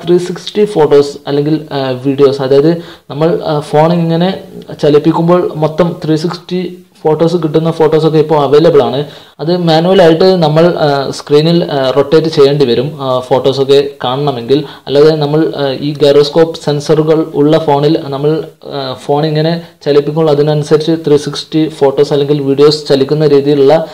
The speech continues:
സെറ്റപ്പ് ഉണ്ടായിരിക്കില്ല ഗൈറോസ്കോപ്പ് സെൻസർ ഇല്ലാത്തത് കൊണ്ട്. ഇത് ഈ ഫോണിൻ്റെ ചെറിയൊരു drawback ആയിട്ട് പറയാൻ സാധിക്കും. നമുക്ക് Honor നയൻ ഐയിലും ഈ ഗൈറോസ്കോപ്പ് സെൻസർ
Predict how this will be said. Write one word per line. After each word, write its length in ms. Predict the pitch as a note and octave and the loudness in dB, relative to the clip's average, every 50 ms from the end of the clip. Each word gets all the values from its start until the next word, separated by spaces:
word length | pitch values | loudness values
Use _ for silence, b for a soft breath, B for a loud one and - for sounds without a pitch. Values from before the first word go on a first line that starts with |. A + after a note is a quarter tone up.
| B B B - | B B B -4
സെറ്റപ്പ് 400 | D3 C#3 E3 E3 D3+ E3 E3 D#3+ | -4 -2 -2 -2 -2 -2 -4 -4
ഉണ്ടായിരിക്കില്ല 640 | - C3+ C3+ C#3+ D3 D#3 D#3 C#3+ A#2+ B2 A#2+ C3 C#3 | -4 -4 0 2 4 4 4 2 2 0 2 2 2
ഗൈറോസ്കോപ്പ് 640 | C#3+ C3+ B2+ A#2+ A#2+ C3+ C3 - - D3+ C#3+ C#3+ - - | 2 2 0 0 0 0 -2 0 0 0 0 0 0 -4
സെൻസർ 400 | - C3 C3 B2+ - C#3+ C#3 - - - | -4 -4 -4 -2 -2 -2 -2 -2 -4 -6
ഇല്ലാത്തത് 400 | C3 A#2+ B2+ C3+ C#3+ E3+ D#3+ D3+ | -2 0 2 2 2 2 0 0
കൊണ്ട്. 320 | B2+ A#2+ A2+ A2+ C#3+ D3+ C#3+ B B B B B B B - | -2 -2 0 0 0 0 -2 B B B B B B B -8
ഇത് 120 | D#3+ F3+ | -4 -2
ഈ 120 | F#3+ G3 | 0 0
ഫോണിൻ്റെ 460 | G3 G3+ G3 F#3+ F#3+ G3 G3 G#3 G#3 G3+ | 0 0 0 0 0 2 4 4 4 4
ചെറിയൊരു 400 | G3+ - G#3+ F3 F#3+ G3 G3+ G3 | 4 2 2 2 4 4 4 4
drawback 560 | F3+ D#3+ D#3+ D#3 D#3 D#3+ E3 F3 F3 E3+ F3+ | 2 2 2 2 2 4 4 2 2 4 2
ആയിട്ട് 340 | E3 E3 E3 F3+ F3+ E3+ F3 | 2 2 2 0 0 0 0
പറയാൻ 240 | C#3+ C#3 C#3+ D#3 | 0 0 0 0
സാധിക്കും. 440 | D3 D3+ C3+ C3 C3 B2+ D3 D3 D3 | 0 0 0 0 0 -2 -2 -2 -4
നമുക്ക് 220 | C#3 C#3 C#3+ D3 D#3+ | -6 -4 -2 0 0
Honor 380 | D#3+ - D3 D3 D3+ E3 E3+ E3+ - | 0 2 0 0 2 0 0 -2 -4
നയൻ 340 | C#3 C#3+ C#3+ C#3 D3 D#3+ E3+ | -6 -6 -4 -2 -2 0 0
ഐയിലും 340 | E3+ E3+ E3 F3 F3 E3 D3+ | 0 0 0 0 -2 -2 -4
ഈ 80 | D3+ | -2
ഗൈറോസ്കോപ്പ് 640 | D3 C#3+ C#3 C3+ C#3 D3 D3 - - D#3 D3+ D3+ - - | -2 0 0 0 0 -2 -2 0 -2 -2 -2 -2 -12 -10
സെൻസർ 400 | - C3+ B2+ C3 - D#3 C#3+ | -8 -8 -6 -4 -2 -2 -2